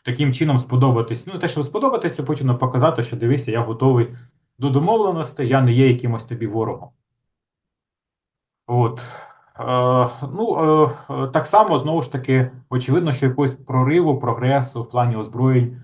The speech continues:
найближчим часом не буде, поки Трамп свої ці переговори з Путіним не проведе або не зрозуміє, що вони не відбудуться. Це факти. Е, при цьому, загалом, як на мене, е, спілкування було достатньо таким нормальним.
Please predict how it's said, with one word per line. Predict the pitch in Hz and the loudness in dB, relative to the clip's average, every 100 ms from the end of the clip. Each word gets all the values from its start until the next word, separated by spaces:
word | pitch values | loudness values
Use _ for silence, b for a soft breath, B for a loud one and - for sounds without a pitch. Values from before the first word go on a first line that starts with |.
| B | B
найближчим | 113 123 127 117 | -6 -2 0 0
часом | 123 117 113 | -2 -2 -2
не | 113 | -6
буде, | 113 139 165 135 | -4 -4 -2 0
поки | 120 123 117 | -2 -2 -4
Трамп | - 120 131 | -2 0 0
свої | 123 110 113 | 0 -6 -8
ці | 117 | -8
переговори | 107 104 107 107 123 110 | -8 -8 -6 -2 0 -2
з | |
Путіним | - 123 120 107 104 - _ _ _ _ | -4 -6 -6 -8 -10 -16 _ _ _ _
не | 131 143 | -2 0
проведе | 143 127 131 131 | 4 6 6 6
або | 190 135 123 123 | 4 4 4 4
не | 120 | 4
зрозуміє, | 117 117 117 143 147 | 2 0 0 0 0
що | 123 | -4
вони | 110 117 | -4 -4
не | 113 104 | -4 -6
відбудуться. | 104 98 101 160 - - - _ _ _ _ _ _ | -8 -10 -12 -14 -18 -20 -20 _ _ _ _ _ _
Це | - 147 | -6 -4
факти. | 127 104 - - _ _ _ _ _ _ _ - | 2 0 0 -14 _ _ _ _ _ _ _ -8
Е, | 151 | -4
при | 127 262 | 0 2
цьому, | 359 349 240 | 4 4 4
загалом, | 202 190 220 262 | 2 4 2 2
як | 185 175 | -2 -4
на | 160 | -2
мене, | 170 185 160 147 131 131 135 131 123 B - | -2 -2 -2 -2 -2 -4 -2 -2 -4 B -8
е, | 131 | -6
спілкування | 127 151 131 156 165 175 151 131 127 117 | -4 -4 0 2 4 4 2 2 2 2
було | 110 135 139 | 0 0 2
достатньо | 123 127 - 127 117 120 | 2 0 0 -2 -2 -6
таким | 110 120 - 104 | -8 -8 -8 -4
нормальним. | 120 127 143 175 180 165 156 | 2 4 6 4 2 -2 -6